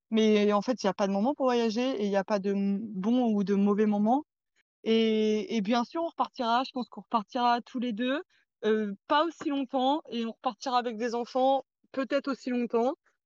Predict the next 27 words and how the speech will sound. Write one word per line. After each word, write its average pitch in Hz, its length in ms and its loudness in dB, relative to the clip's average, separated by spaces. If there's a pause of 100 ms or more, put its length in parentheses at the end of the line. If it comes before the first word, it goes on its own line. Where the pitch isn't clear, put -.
(220)
Mais, 226 260 4
euh, 208 400 -2
mais 214 220 -2
c'est 214 180 -8
évident, 214 340 -6
on 208 60 -8
peut 196 140 -14
pas 202 300 0
s'arrêter 202 380 -4
ici 208 240 -8
et 240 280 2
on 196 160 0
a 190 120 6
déjà 196 280 -4
des 190 100 -4
projets, 208 560 -4
euh, 185 320 -2 (380)
plein 208 200 2
la 202 140 6
tête. 247 240 -2
On 214 60 -8
n'est 196 100 -6
pas 214 100 -4
encore 202 260 -2
rentré 202 340 -4
qu'on, 196 400 -6
qu'on, 185 600 -8